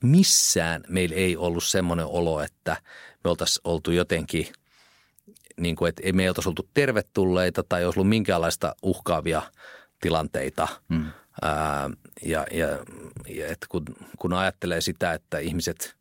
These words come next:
Speaker 1: usein sit pelkää semmosia paikkoja tai uusia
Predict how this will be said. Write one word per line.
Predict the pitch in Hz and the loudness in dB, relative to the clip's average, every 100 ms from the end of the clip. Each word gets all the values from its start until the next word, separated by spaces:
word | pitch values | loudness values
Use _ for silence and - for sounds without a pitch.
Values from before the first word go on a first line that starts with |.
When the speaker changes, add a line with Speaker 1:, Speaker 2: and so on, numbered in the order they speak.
| _ - - _ - - - - - | _ -20 -20 _ -20 -20 -20 -20 -6
Speaker 1:
usein | 113 98 117 160 | -2 2 2 2
sit | 196 | 2
pelkää | 196 175 - 139 | 2 2 4 2
semmosia | 127 131 127 104 64 71 - - | 2 2 2 0 -4 -14 -12 -2
paikkoja | 120 - 113 107 | -2 2 2 2
tai | - 107 98 | 2 2 4
uusia | 107 - 101 | 2 4 2